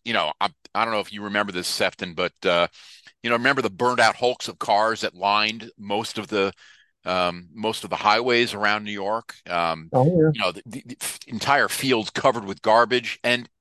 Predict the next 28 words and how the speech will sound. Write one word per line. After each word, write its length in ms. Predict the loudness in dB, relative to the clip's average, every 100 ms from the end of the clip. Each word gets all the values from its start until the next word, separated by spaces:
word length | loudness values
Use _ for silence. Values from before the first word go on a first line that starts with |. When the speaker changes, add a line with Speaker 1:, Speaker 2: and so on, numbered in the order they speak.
| _
Speaker 1:
you 100 | -4
know, 60 | 0
you 160 | 0
drive 300 | 2 2 2
around 300 | 2 2 2
now 440 | 2 2 2 0 -8 _ _ _ _ -2
and 360 | 0 -2 -6 _ _ -8
it's 180 | -6 0
magnificent 720 | 4 4 2 -2 -2 -6 -8
in 140 | -12 -20
comparison. 680 | -6 2 4 2 -2 -10 _ _ _ _ _
Our, 240 | 2 2 0 -2
our 120 | -2
skies 600 | -2 2 4 6 4 0
are 100 | -2
clear. 520 | -4 -6 -2 -2 -4 _ _ _ -16
We, 160 | -16 _ -20 -20 -20 _
our 200 | -4 -4 -4 _
air 300 | 4 4 2
is 120 | 0
not 220 | 2 2
polluted. 540 | 0 -6 -4 -4 -8 -10 -4
Our 300 | 0 0 -4
ground 480 | 0 4 4 2 -4
is 120 | 0
not 200 | 0 0
polluted. 480 | -4 -6 -4 -6 -10 -20 _ _ _ _
Th-, 120 | -20